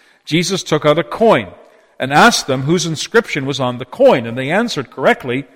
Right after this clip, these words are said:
"Caesar's." Well, then Jesus said, "Render therefore unto Caesar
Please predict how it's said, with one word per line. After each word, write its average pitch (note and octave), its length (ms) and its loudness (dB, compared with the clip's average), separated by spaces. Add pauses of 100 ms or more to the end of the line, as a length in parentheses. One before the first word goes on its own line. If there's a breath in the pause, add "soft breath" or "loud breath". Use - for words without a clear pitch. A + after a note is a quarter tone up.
(160)
"Caesar's." F#3+ 640 -2 (800)
Well, - 80 -10
then G#3 160 6
Jesus D#3+ 340 -2
said, C3 280 -2
"Render G#3+ 460 2
therefore E3 600 4
unto C#3+ 200 -2
Caesar F3 720 0